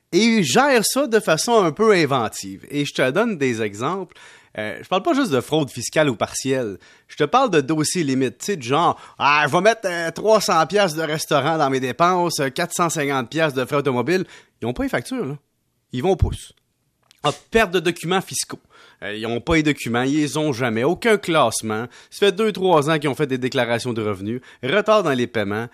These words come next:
Accord avec le fisc, sur accord avec le fisc. Puis ça, c'est le début. Mais pourquoi c'est important d'en parler ? Parce que il y a des conséquences qui, lorsque t'as vingt ans puis que ton chum ou ta blonde doit cinq cents piastres à l'impôt, c'est pas bien grave. Quand ton chum ou ta blonde est travailleur autonome,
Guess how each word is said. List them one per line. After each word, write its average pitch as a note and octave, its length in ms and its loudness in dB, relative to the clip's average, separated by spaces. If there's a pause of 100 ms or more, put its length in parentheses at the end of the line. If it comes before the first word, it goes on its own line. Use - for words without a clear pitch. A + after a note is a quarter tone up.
(140)
Accord A3+ 360 2
avec D3+ 200 2
le C3+ 120 -2
fisc, D3+ 400 -6
sur A#2+ 180 -6
accord C#3+ 220 -4
avec B2 200 -4
le G2+ 80 -8
fisc. - 300 -10 (300)
Puis - 60 -8
ça, E4 100 -2
c'est E3+ 140 -2
le B2+ 120 2
début. F#2+ 460 -12 (240)
Mais C3+ 100 0
pourquoi D4 400 -4
c'est - 160 -4
important C#3 340 -2
d'en F3 160 0
parler ? C3 380 -4
Parce - 240 -6
que G#3+ 300 -2 (460)
il B2 60 -8
y F3 60 6
a C4 80 4
des E3+ 160 0
conséquences E3+ 720 -2
qui, F3+ 320 -8 (220)
lorsque F#3+ 400 0
t'as A#2+ 100 -2
vingt G#2+ 360 -4
ans C#3 120 -4
puis A#2 100 -18
que - 40 -20
ton G#2+ 180 -6
chum D#3 220 -6
ou G#2+ 80 -6
ta G2 160 -6
blonde B2+ 240 -4
doit G#2 160 -4
cinq A2 180 -8
cents G2+ 220 -8
piastres C3+ 300 -8
à G2+ 40 -8
l'impôt, F#2 380 -10
c'est - 100 -20
pas D#3 80 -8
bien G2+ 200 -8
grave. G2 360 -6 (400)
Quand F3+ 140 -2
ton D#3+ 140 -2
chum F3+ 280 -4
ou C3 60 -6
ta G2 160 -4
blonde D3+ 340 -4
est F2 180 -10
travailleur D3 300 -6
autonome, C#3+ 560 -8